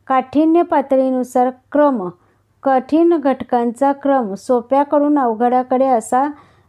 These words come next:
लावून घटकांची योग्य मांडणी तुम्हाला करता येईल.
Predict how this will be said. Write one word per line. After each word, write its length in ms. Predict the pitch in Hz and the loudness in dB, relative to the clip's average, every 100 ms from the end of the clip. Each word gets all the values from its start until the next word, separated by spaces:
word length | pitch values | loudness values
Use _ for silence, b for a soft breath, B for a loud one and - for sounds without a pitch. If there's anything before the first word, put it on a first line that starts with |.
| - | -6
लावून 460 | 247 247 247 294 320 | 0 2 2 0 0
घटकांची 800 | 294 277 - 247 247 - 294 277 | -2 -2 -2 0 -2 -2 0 2
योग्य 420 | 254 226 214 285 | 2 0 0 2
मांडणी 440 | 294 247 233 240 | 2 0 -2 -4
तुम्हाला 500 | 262 247 226 220 233 | -4 -4 -2 0 -2
करता 400 | 247 233 208 - | 0 -2 -2 -4
येईल. 240 | 220 208 | -2 -2